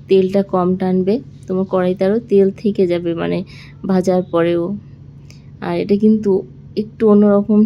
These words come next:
টেস্ট লাগে, মানে খেতে কিন্তু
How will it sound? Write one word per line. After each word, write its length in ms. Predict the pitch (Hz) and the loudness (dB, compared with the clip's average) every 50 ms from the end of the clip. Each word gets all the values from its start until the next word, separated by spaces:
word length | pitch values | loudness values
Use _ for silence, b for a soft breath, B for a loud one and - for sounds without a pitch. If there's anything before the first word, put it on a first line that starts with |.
| 226 220 | 2 2
টেস্ট 320 | 202 190 202 202 - - - 208 | 2 0 0 0 -4 -8 -6 -4
লাগে, 300 | 196 190 185 185 196 226 262 - - - - - - - B B B B B B B B B B - | -4 -4 -2 -4 -4 -4 -6 -10 -18 -20 -20 -20 -20 -20 B B B B B B B B B B -4
মানে 240 | 196 202 202 202 202 208 208 208 - | -2 0 2 2 4 2 2 0 2
খেতে 300 | - 208 190 196 - 220 | 2 0 2 2 0 -2
কিন্তু 360 | 214 226 220 226 226 226 233 | 2 4 4 4 2 2 -2